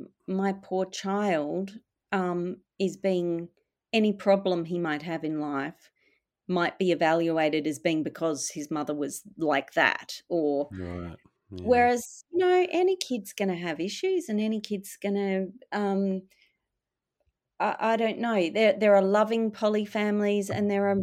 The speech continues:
Speaker 1: really dysfunctional poly families, just like, it's just like any monogamous
Speaker 2: Yeah,
Speaker 1: relationship. There's
Speaker 2: same.
Speaker 1: this spectrum. <laughs>
Speaker 2: Well, if anything, I reckon you could mount an argument, like, he's got one extra person there, so it, to me,
Speaker 1: He's
Speaker 2: that's,
Speaker 1: got
Speaker 2: like,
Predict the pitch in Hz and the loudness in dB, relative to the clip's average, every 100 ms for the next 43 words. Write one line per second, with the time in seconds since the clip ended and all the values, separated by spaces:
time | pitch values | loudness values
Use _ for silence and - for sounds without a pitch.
0 | 165 - 208 202 202 190 196 - 190 196 | -4 -2 0 2 0 -2 -4 -4 -4 -4
1 | - 180 - 175 165 165 170 165 160 156 | -4 -4 -4 -2 -2 -2 -4 -4 -4 -4
2 | 185 190 190 180 - - - 220 - 220 | -6 -4 0 0 -2 -18 -6 -6 -4 -8
3 | - - 185 - 175 180 170 160 160 160 | -10 -6 -6 -2 -2 0 -2 -2 -4 -4
4 | 160 143 - 143 151 151 90 147 - - | -6 -6 -10 -6 0 0 0 -6 -8 -10
5 | - 494 98 92 98 170 - - _ _ | -10 -8 -8 -8 -10 -12 -14 -20 _ _
6 | - - - 147 143 143 - 196 - - | -10 -10 -12 -10 -10 -6 -6 -6 -10 -20
7 | - - - - 156 156 220 240 117 104 | -20 -20 -14 -4 -2 0 0 0 2 4
8 | 131 135 95 92 92 90 98 80 80 87 | 4 4 2 2 2 2 2 2 0 0
9 | 131 92 80 82 90 - 98 92 135 107 | -2 -4 -6 -4 -4 -4 -8 -4 0 0
10 | 104 98 95 - - - 110 151 - 87 | 0 0 -4 -8 -10 -4 -2 -2 -6 -8
11 | 85 87 - 87 87 87 85 85 - _ | -6 -8 -8 -6 -4 -4 -4 -8 -12 _
12 | _ _ _ 90 - _ - 113 151 120 | _ _ _ -20 -20 _ -4 -2 0 -2
13 | 117 - - 101 | 0 -2 0 -2